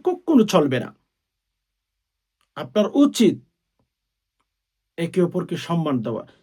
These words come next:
যেখানে সম্মান নাই, সেখানে ভালোবাসাও রাখ-, থাকে না। একে অপরের স্বামী স্ত্রীর মাঝখানে যেভাবে একটা খারাপ আচরণ করা হয়, তখন কিন্তু সেখানে ভালোবাসা বলতে কিচ্ছু থাকে না।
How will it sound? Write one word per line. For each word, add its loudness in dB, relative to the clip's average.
যেখানে -4
সম্মান -2
নাই, 0
সেখানে -8
ভালোবাসাও -2
রাখ-, -6
থাকে -10
না। -14
একে 0
অপরের 0
স্বামী -4
স্ত্রীর -6
মাঝখানে -6
যেভাবে -4
একটা -6
খারাপ -4
আচরণ 2
করা 6
হয়, -2
তখন -10
কিন্তু -10
সেখানে -8
ভালোবাসা -6
বলতে -10
কিচ্ছু -10
থাকে -12
না। -14